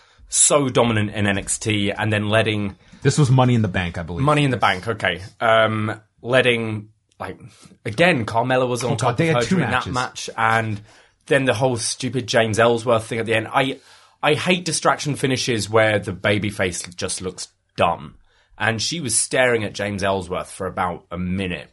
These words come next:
Speaker 1: before she gets super kicked and loses. It was just,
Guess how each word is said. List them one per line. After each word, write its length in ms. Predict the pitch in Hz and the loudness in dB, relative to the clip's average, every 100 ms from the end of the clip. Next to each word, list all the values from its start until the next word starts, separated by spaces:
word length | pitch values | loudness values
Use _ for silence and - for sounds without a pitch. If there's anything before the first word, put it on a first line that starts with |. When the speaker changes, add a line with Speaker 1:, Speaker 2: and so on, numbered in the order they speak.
| - | -14
Speaker 1:
before 340 | 90 95 82 | -8 -6 -4
she 120 | - | -4
gets 380 | 90 85 - - - _ _ - | -2 -2 -2 -6 -8 _ _ -2
super 340 | - 90 90 | 0 0 -2
kicked 360 | 90 82 - 90 | 0 -2 -2 -6
and 100 | 85 | -2
loses. 380 | 87 80 85 80 | -2 -2 -4 -4
It 80 | 117 | -2
was 140 | 117 | 0
just, 300 | 123 107 - | 2 0 0